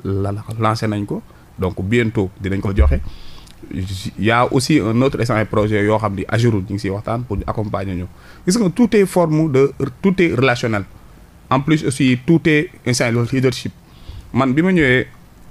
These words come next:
amuñu woon ñu bale mbedd bi. Man, automatiquement, bi ma ñëwee, semaine bi si topp, bi may remplacer le défunt maire Idrissa Diallo, on avait recruté soixante-trois jeunes ñuy bale mbedd mu set.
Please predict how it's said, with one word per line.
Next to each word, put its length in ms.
amuñu 260
woon 160
ñu 140
bale 260
mbedd 320
bi. 140
Man, 240
automatiquement, 540
bi 100
ma 100
ñëwee, 180
semaine 300
bi 100
si 240
topp, 160
bi 100
may 120
remplacer 400
le 120
défunt 220
maire 260
Idrissa 320
Diallo, 260
on 80
avait 160
recruté 240
soixante-trois 1000
jeunes 260
ñuy 140
bale 280
mbedd 260
mu 100
set. 160